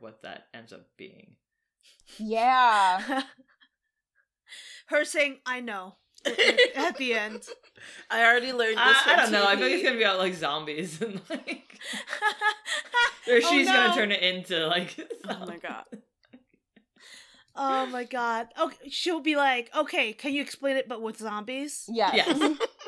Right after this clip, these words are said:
Speaker 1: And, and then they will.
Speaker 3: Yeah.
Speaker 1: <laughs> They totally will.
Speaker 2: And she'll put it in a
Speaker 1: Uh,
Speaker 2: fan fiction, um, zo-
Speaker 3: Friend fiction.
Speaker 4: Her
Speaker 2: Yes.
Speaker 4: friend fiction. Her friend fi-, uh, I love it.
Speaker 1: Yes. Um,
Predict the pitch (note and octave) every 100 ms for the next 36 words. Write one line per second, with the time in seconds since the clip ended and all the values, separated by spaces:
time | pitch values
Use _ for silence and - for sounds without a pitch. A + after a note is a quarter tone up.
0 | - B3 C4 C4 - C#4+ D4+ D#4 D#4+ C#4
1 | C4+ - D3 B2 D#3 _ _ _ _ -
2 | - E4+ G#4 - _ _ _ _ _ _
3 | _ _ - A#3+ G#3+ G#3+ A#3 G3 G#3+ -
4 | A3+ A#3+ B3+ B3+ A3+ - - - - -
5 | C#4 C#4 - D4+ C#4+ C4 - B3+ C4+ -
6 | C4 - A#3 G#3 F#3 F#3 F#3 G#3 _ _
7 | B3+ A#3 C4+ C4+ G#3+ - - G#3+ G#3 A3+
8 | G3 G3+ A#3+ C#4+ C#4+ - B3+ A#3+ _ _
9 | G#3+ A#3 G#3+ D#3 - - - D#3+ D#3 G3+
10 | _ - B2 - - _ _ _ _ -
11 | - - - _ _ _ _ E3 E3 D#3
12 | D#3 D#3